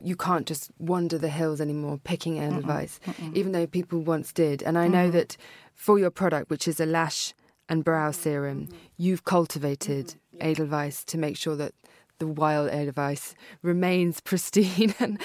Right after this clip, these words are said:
Speaker 1: untampered with.
Speaker 2: Mm-hmm.
Speaker 1: What's that process like? And can you incorporate cultivated flowers into the economy of Bissau and Bregenzerwald?
Speaker 2: Yeah, that's very interesting, this question,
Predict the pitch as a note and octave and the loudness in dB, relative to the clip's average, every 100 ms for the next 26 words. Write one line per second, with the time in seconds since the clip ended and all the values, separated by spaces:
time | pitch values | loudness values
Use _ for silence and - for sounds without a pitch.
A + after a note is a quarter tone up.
0 | - F4+ - G3 G#3 G3+ F#3+ F#3 F#3 E3+ | -8 -6 0 2 2 2 2 2 -2 0
1 | D#3 D3+ - - B3 - - C4+ - - | 0 0 -10 -12 -12 -6 2 2 2 4
2 | A#3 - - F#3+ - E3 E3 D3+ D3 - | 4 4 2 2 2 0 2 0 -2 -2
3 | F3 - G3+ G3+ F#3+ F3 - F3 E3 E3 | -2 0 2 2 2 0 -2 -2 -2 -2
4 | D3+ - - - F#3+ F3+ D#3 D#3 D3+ D3+ | -2 -6 -6 0 2 2 -2 -2 -4 -10
5 | - D#3 D3 D3 D3 D3+ - - - - | -6 -4 -2 -4 -6 -8 -14 -20 -18 0
6 | F3+ F3 - D#3 D#3 D3+ - D#3+ - F#3 | 2 2 -2 0 0 0 -4 -8 -2 0
7 | B3 F#3+ C#3 - C#3+ - - D#3+ - D#3+ | 2 2 -2 -4 -8 -8 -4 -4 -2 0
8 | D3 C#3+ C#3+ D3 - D#3 D#3 D3 C#3+ C#3+ | 0 0 -2 -6 -4 -2 0 -2 -4 -8
9 | D3 - - G#3+ A#3 A3 G#3+ A3+ - A3 | -10 -12 -6 0 2 0 -4 -4 0 2
10 | A#3+ A#3+ A3+ A#3 A#3+ - G3+ G3 F#3+ F3+ | 4 2 2 2 2 2 -2 0 0 -2
11 | - - F3+ - - G#3+ | -4 -4 -6 -4 -4 -2